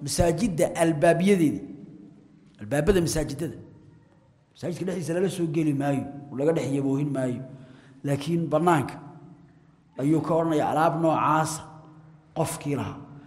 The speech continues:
Makarafoonka kama sheegin. Alaab noocaasa qofkii lahaa halkan ay taallaaye, ha soo doonto.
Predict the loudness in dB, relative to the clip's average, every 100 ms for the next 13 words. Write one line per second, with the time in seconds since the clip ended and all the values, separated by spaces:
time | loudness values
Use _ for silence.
0 | -20 -10 -6 -4 -2 -2 -2 -4 -2 -2
1 | -2 -4 -10 -16 -20 -20 -20 -20 -20 _
2 | _ _ _ _ 4 6 6 8 8 8
3 | 6 0 0 4 6 6 4 2 2 6
4 | 10 10 8 2 -8 -12 -16 -20 -20 -8
5 | 0 4 8 8 6 2 0